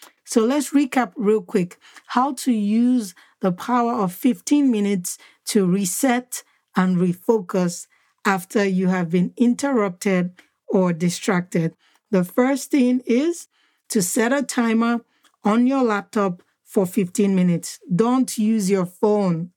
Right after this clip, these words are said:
It will, you will further be distracted. The second thing,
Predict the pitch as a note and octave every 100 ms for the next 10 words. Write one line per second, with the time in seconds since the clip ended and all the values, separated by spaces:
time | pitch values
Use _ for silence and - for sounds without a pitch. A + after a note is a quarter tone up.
0 | _ A#3+ A3 A3+ A3 G3 G#3 G3 F3+ A#3
1 | G#3+ G#3+ F#3 F3+ F3+ F3 - F#3+ F3+ F#3+
2 | F3+ - _ _ _ - F3+ - B3+ E4+
3 | D4+ C4 C#4 B3+